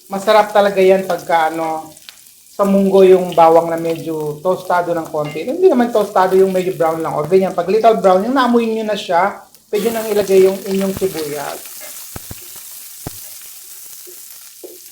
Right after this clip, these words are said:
Okay. Pag sa sibuyas, mga chuki, huwag sunog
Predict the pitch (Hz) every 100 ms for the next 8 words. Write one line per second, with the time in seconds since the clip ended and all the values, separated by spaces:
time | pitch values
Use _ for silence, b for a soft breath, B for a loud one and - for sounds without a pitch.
0 | - - - - - - 605 - - -
1 | - 311 330 359 - 605 - - - -
2 | - - - - - - - - - -
3 | - - - - 240 - 277 262 247 254
4 | 220 208 220 226 220 - 196 208 214 233
5 | 226 202 208